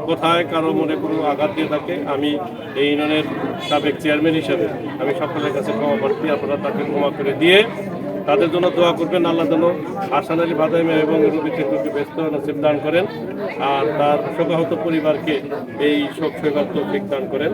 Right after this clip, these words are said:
আমরা সকলেই এই পরিবারের পাশে থাকব এবং তাদের অসমস্ত কাজগুলো সমাপ্ত করার জন্য তাদের এই গ্রুপটাকে আমি ব্যক্তিগতভাবে এবং আমাদের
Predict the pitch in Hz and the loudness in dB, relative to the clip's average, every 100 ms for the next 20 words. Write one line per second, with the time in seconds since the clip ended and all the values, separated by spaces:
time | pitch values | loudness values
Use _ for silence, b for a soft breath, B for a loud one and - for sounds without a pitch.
0 | - - - - 135 143 151 180 190 196 | -4 -10 -10 -6 -2 -2 0 0 4 6
1 | 208 - 165 175 170 165 160 - 156 160 | 6 4 0 0 2 2 2 2 -2 0
2 | 170 156 196 202 - 131 - 127 147 170 | -2 2 2 2 -2 -6 -6 -2 4 4
3 | - 156 165 165 160 165 170 - 170 180 | 4 2 4 2 2 2 0 0 -2 0
4 | 165 - 160 139 - - - - - 180 | 0 2 2 2 -2 -8 -8 -6 2 6
5 | 185 151 185 175 170 143 160 170 208 - | 6 4 -2 0 0 2 2 2 2 -2
6 | - - - 156 165 165 160 160 139 165 | -8 -10 0 2 4 2 2 0 0 -2
7 | - 175 165 160 151 165 160 - 151 151 | 0 0 2 2 2 0 0 -4 -4 -2
8 | 151 156 160 165 156 156 147 151 160 | 2 2 2 0 2 2 2 2 2